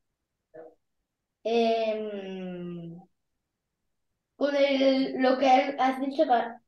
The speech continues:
Tadeo, carbón catorce, que no sé cómo pronunciarlo también, puede ser que tal vez también se haya descubrido por la falta, como, cómo está el hueso, si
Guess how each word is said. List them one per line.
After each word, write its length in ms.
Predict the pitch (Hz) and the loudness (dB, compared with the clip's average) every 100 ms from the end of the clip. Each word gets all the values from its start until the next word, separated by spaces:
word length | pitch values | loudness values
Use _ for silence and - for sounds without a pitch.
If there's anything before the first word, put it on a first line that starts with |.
| - | 0
Tadeo, 440 | 233 269 285 294 | 2 4 4 4
carbón 460 | 233 202 202 254 262 | 4 0 0 0 0
catorce, 520 | 226 226 254 240 233 | 0 0 -2 -2 -2
que 100 | 226 | 0
no 120 | 196 202 | -2 -2
sé 220 | 202 202 | -4 0
cómo 320 | 202 202 196 | 0 2 0
pronunciarlo 640 | 196 196 190 - 233 226 | 0 -4 -4 0 2 4
también, 800 | 220 202 214 214 220 254 - - _ _ _ - 359 - _ - | 4 4 2 4 4 4 -4 -12 _ _ _ -14 -14 -14 _ -2
puede 300 | - 359 415 415 | 6 6 6 4
ser 600 | 392 370 330 330 - - - _ _ _ _ - | 8 12 12 10 0 -6 -18 _ _ _ _ 4
que 100 | 302 | 6
tal 240 | - 262 269 | 8 6 8
vez 260 | 330 349 - | 6 4 4
también 300 | 269 302 302 | 6 6 4
se 80 | |
haya 160 | 349 339 | 2 4
descubrido 760 | 320 - 262 269 302 320 330 | 4 2 2 6 8 8 6
por 180 | 302 320 | 6 8
la 260 | 302 285 - | 8 4 4
falta, 560 | 349 359 320 - 330 370 - - _ _ _ | 6 8 6 6 6 6 0 -12 _ _ _
como, 600 | 294 285 262 269 - - - | 4 6 6 4 4 -2 6
cómo 280 | 302 285 | 8 10
está 460 | 311 - 285 262 262 269 | 8 8 8 8 6 6
el 220 | 269 262 | 4 8
hueso, 540 | 294 320 339 302 320 | 12 12 12 10 10
si 80 | 320 | 10